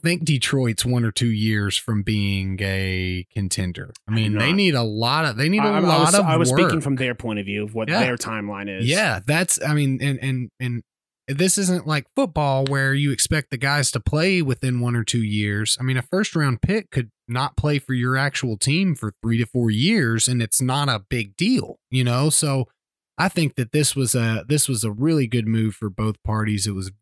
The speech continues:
Speaker 1: very aggressive by the Capitals, and it was, uh, probably a guy that wasn't on the trade block for Detroit that,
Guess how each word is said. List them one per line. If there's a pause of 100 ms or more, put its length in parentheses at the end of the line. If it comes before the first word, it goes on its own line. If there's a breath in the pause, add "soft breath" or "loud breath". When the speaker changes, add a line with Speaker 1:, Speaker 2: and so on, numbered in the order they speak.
Speaker 1:
very
aggressive
by
the
Capitals,
and
it
was,
uh, (160)
probably
a
guy
that
wasn't
on
the
trade
block
for
Detroit (100)
that,